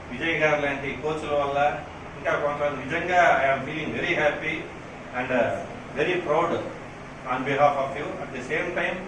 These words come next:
మీరు కూడా మీ తల్లిదండ్రులకు, మీ గురువులకు, అంటే మీ కోచ్కి, ఆ, మీ ఊరికి ఇంకా మీరు ఎంతో పేరు తేవాలని, మీరు తెస్తారని కూడా నేను నమ్ముతున్నాను.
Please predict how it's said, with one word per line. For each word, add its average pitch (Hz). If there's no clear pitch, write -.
మీరు 165
కూడా 226
మీ 131
తల్లిదండ్రులకు, 160
మీ 127
గురువులకు, 165
అంటే 131
మీ 135
కోచ్కి, 165
ఆ, 147
మీ 160
ఊరికి 190
ఇంకా 135
మీరు 135
ఎంతో 135
పేరు 156
తేవాలని, 147
మీరు 123
తెస్తారని 135
కూడా 160
నేను 139
నమ్ముతున్నాను. 139